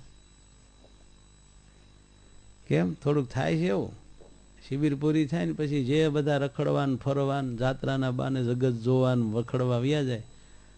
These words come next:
પછી શિબિરમાં હું કીધું તું, હું ઈ કાંઈ સાંભળે નહીં. પછી આ શિબિર ઉપર જે બધું સડી ગયું એ બધું સાંભળે ને એ હોતા પછી ધંધામ સડે.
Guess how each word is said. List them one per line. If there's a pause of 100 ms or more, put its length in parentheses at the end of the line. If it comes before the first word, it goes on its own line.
(140)
પછી
શિબિરમાં
હું
કીધું
તું,
હું
ઈ
કાંઈ
સાંભળે
નહીં.
પછી
આ
શિબિર
ઉપર
જે
બધું
સડી
ગયું
એ
બધું
સાંભળે
ને
એ
હોતા
પછી
ધંધામ
સડે.